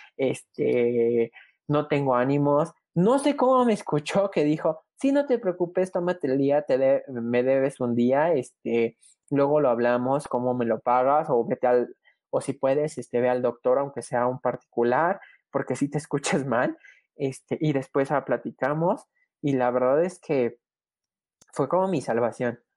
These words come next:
Llegué a mi casa, me tiré en la cama, me acosté, no quería saber de nada, no quería comer, no quería hacer nada. Este, me sentía mal,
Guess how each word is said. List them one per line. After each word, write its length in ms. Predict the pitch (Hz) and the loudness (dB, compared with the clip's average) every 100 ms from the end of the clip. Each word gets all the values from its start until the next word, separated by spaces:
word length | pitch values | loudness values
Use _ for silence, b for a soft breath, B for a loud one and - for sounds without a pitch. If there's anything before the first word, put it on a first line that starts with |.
| _ | _
Llegué 320 | 151 143 135 139 | -6 -2 0 0
a 80 | |
mi 180 | 139 123 | -2 -4
casa, 760 | - 147 156 160 165 160 160 151 | -2 0 0 -2 0 2 2 0
me 140 | 143 | -4
tiré 200 | 127 123 120 | -2 -2 0
en 80 | 117 | 0
la 140 | 113 | -2
cama, 560 | - 131 135 139 135 135 | -2 0 0 0 0 0
me 100 | 127 | -2
acosté, 640 | - 135 - 131 131 131 | -4 -8 -2 2 4 2
no 120 | 131 127 | 0 -2
quería 220 | 127 123 | 0 0
saber 280 | 123 120 120 | 0 0 2
de 100 | 117 | 0
nada, 420 | 120 123 123 123 | 0 2 2 0
no 120 | 127 | 0
quería 200 | 120 120 | -2 -4
comer, 360 | 120 120 120 123 | -2 0 2 0
no 120 | 123 | 0
quería 180 | 127 117 | -2 -2
hacer 200 | - - | -2 -4
nada. 360 | 131 127 135 - B B B B - | 0 0 0 -4 B B B B -4
Este, 920 | 135 120 _ _ - 120 120 117 147 - _ _ _ _ _ - | -4 -4 _ _ -2 0 2 0 -4 -12 _ _ _ _ _ -4
me 120 | 143 | -2
sentía 300 | 160 156 175 | -2 0 0
mal, 360 | 180 175 165 | 2 2 0